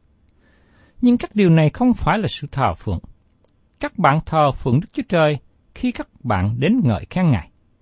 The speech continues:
Ngài muốn các bạn vui vẻ. Giờ đây tôi thấy có nhiều người tìm kiếm thì giờ vui mừng trong quán rượu, trong các nhà hàng ăn chơi. Tôi mong ước chúng ta nên có thì giờ vui vẻ trong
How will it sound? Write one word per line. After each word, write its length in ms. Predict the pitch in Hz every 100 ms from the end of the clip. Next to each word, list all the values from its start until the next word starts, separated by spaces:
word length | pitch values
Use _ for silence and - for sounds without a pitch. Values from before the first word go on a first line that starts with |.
| _ _ _ _
Ngài 360 | 131 135 110 - - - -
muốn 280 | 127 160 247 _
các 180 | 214 -
bạn 180 | 101 - -
vui 180 | 147 123
vẻ. 200 | 92 90 - _ _ _ _ _ _ _ _ _ _ _ _ _ _ _ -
Giờ 120 | 143
đây 180 | 160 247
tôi 160 | - 247
thấy 160 | 254
có 140 | 294 311
nhiều 220 | 196 165
người 360 | 156 160 151 127 -
tìm 220 | 147 139
kiếm 200 | - 294 349
thì 120 | 151
giờ 240 | 139 135 113 147
vui 160 | 233
mừng 280 | 196 143 104 - -
trong 200 | 220 208 - _
quán 200 | 247 294 -
rượu, 200 | 165 95 - _ _ _ _ _ _ _ _
trong 200 | 240 233
các 120 | - -
nhà 220 | 139 127
hàng 260 | - 123 87
ăn 200 | 127 160
chơi. 220 | - 165 - _ _ _ _ _ _ _ _ -
Tôi 120 | - 147
mong 220 | 185 185
ước 160 | 220 -
chúng 160 | 226 233
ta 320 | 208 202 190
nên 180 | 196 208
có 120 | 254
thì 160 | - 165
giờ 180 | 147 127
vui 260 | 151 226 202
vẻ 280 | 117 104 139 - _ _ _ - _ -
trong 140 | 226